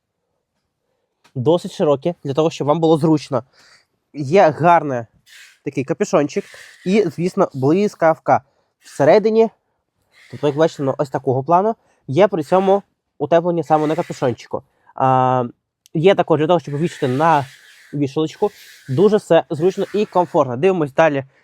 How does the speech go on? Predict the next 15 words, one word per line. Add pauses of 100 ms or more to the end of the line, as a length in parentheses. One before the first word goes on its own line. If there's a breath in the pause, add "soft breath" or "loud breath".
(160)
по
низу. (1080)
Також
є
в
нас (120)
манжетики
на
ніжках. (1120 loud breath)
І
блискавка
в
нас
доходить (140)
до,